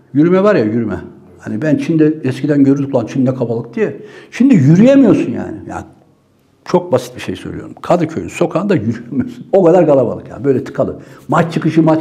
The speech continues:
kilitleri de böyle kalırsın ya öyle. Niye? Bütün insanlar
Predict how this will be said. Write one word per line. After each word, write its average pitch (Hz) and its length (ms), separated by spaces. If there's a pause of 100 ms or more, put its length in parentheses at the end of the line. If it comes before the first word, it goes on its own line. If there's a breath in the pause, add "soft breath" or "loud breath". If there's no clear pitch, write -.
(120)
kilitleri 170 360
de 156 80
böyle 156 160
kalırsın 156 300
ya 170 100
öyle. 120 200 (1000 loud breath)
Niye? 277 300
Bütün 262 220
insanlar 160 520